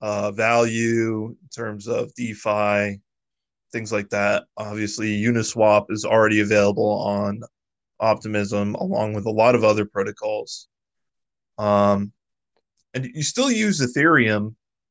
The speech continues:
to pay for gas on Optimism, but it's much cheaper. And, um, Optimism has been around for a little while,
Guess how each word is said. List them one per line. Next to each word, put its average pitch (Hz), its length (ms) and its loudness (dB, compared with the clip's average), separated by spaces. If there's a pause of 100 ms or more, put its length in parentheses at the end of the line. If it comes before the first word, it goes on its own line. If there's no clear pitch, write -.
(420)
to 123 160 -6
pay 139 200 2
for 123 160 0
gas 110 680 -2 (120)
on 107 240 -4
Optimism, 104 720 -6 (1300)
but 123 140 4
it's 117 180 -4
much 123 400 0
cheaper. 123 520 -8 (1160)
And, 117 680 2
um, 113 520 0 (480)
Optimism 202 480 -4
has 175 180 2
been 160 140 -2
around 180 320 2
for - 80 -2
a 131 60 2
little 123 220 2
while, 139 460 4